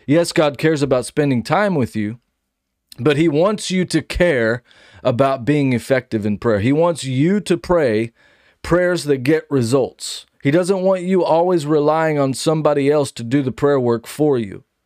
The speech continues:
Amen. Hallelujah.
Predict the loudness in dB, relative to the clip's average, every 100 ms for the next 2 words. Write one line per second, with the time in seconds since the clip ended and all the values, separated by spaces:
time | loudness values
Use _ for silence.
0 | _ _ _ _ _ _ _ 0 2 2
1 | 2 0 -4 _ _ _ _ _ _ _
2 | _ _ _ _ _ _ _ _ _ _
3 | _ _ _ _ _ _ _ _ _ _
4 | 0 2 2 2 2 0 -2